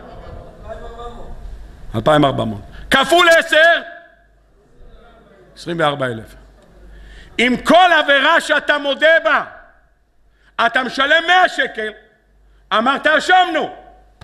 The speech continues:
מאה שקל. "בגדנו", מאה שקל. אתם יודעים מה? איפה זה של עשר שקל? הלכתי איתך.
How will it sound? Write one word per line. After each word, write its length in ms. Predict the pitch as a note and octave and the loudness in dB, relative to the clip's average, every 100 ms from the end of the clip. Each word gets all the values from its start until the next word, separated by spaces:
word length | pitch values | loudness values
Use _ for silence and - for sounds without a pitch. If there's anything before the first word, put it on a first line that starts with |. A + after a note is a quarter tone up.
| _ | _
מאה 200 | B2 F#3+ | -4 -4
שקל. 300 | - E3+ - F#2+ _ _ - _ - - | -4 -10 -12 -20 _ _ -20 _ -20 -4
"בגדנו", 680 | C4+ C#4+ E4 F4 F4 C#4 - - - | 0 2 4 4 2 -8 -10 -14 -8
מאה 180 | F#3 G3 | -4 -4
שקל. 360 | F#3 C#3+ A#2 G2+ _ - - - | -6 -8 -14 -20 _ -20 -20 -18
אתם 180 | - F3 | -2 2
יודעים 300 | G3 G3 B3+ | 2 2 0
מה? 180 | B3+ G#3+ | 2 2
איפה 240 | A3 A#3+ | 0 -2
זה 140 | A3 G#3 | -2 -2
של 200 | G3 F#3 | 0 -2
עשר 200 | D#3+ D3+ | -2 -6
שקל? 360 | - B2+ A#2 G#2+ - C3 | -6 -8 -10 -18 -10 -2
הלכתי 340 | D#3+ F3+ E3+ | 0 0 0
איתך. 240 | C#3+ - | -4 -2